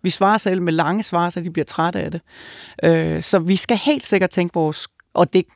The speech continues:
altså, tænke vores skoler på nye måder, tænke vores læring på nye måder. Og det behøver så ikke være, at det er det digitale, der overtager det hele. Men de skal stadig bruge deres krop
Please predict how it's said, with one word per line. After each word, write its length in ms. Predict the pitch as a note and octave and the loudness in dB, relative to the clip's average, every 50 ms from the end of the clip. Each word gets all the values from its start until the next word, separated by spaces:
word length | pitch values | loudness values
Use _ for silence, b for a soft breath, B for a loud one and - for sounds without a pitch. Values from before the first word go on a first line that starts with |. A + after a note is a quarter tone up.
| _ _ - | _ _ 0
altså, 180 | E3+ D#3 E3 | 0 0 0
tænke 240 | D3+ - - A#3 A3 | -2 0 2 2 2
vores 140 | A#3 G#3 F3 | 2 0 0
skoler 320 | - - F3+ F3 G3+ A3 | 0 0 0 2 2 0
på 140 | G#3 - F3+ | 0 0 -2
nye 140 | F3 F3+ F#3 | 0 0 2
måder, 220 | F3+ F3+ F3 F3 | 2 4 4 2
tænke 260 | F#3 - - G#3 G#3 G3+ | 2 2 0 -2 -2 0
vores 200 | F#3+ F3 E3+ - | -2 -2 0 0
læring 200 | E3+ F3 F#3 F#3 | 0 0 0 0
på 60 | F#3 | -2
nye 120 | F3 F3+ | 0 2
måder. 160 | F3+ F3+ E3 E3 B B B B B B B | 2 2 0 -2 B B B B B B B
Og 120 | - F#3 F3 - | 0 0 2 2
det 100 | - A#3+ | 2 2
behøver 240 | A#3+ B3 A3 G#3+ G#3 | 4 4 4 4 2
så 120 | F#3 - F#3+ | 2 2 2
ikke 180 | F#3+ A3+ B3+ | 2 2 2
være, 160 | A3+ F#3+ F3+ | 2 2 2
at 140 | E3 D#3+ - | 2 0 0
det 80 | - D#3+ | -2 -2
er 40 | D#3 | 0
det 160 | D#3 D#3 C3+ | -2 -4 -4
digitale, 480 | C#3+ - - - - A#3 B3+ B3 A3+ | -6 -8 -4 0 2 2 4 2 2
der 80 | E3 B2 | 0 0
overtager 420 | A2+ - - D#3 - - E3 C3+ | 0 2 0 0 0 0 -2 -2
det 120 | B2+ - - | -2 -4 -6
hele. 260 | C3+ C#3 C3 B2+ D3+ _ B B B B B | -6 -6 -8 -8 -10 _ B B B B B
Men 200 | B - D3 - - _ _ - | B 0 0 0 -2 _ _ -4
de 80 | - E3+ | -2 -2
skal 120 | - - | -2 0
stadig 200 | E3 - F3+ F#3+ | 2 2 2 2
bruge 180 | F#3+ F3 F3+ F#3 | 2 0 0 2
deres 220 | F#3+ D#3+ D#3+ - | 2 0 0 -2
krop 260 | - - - - F3+ | -8 -4 0 0 0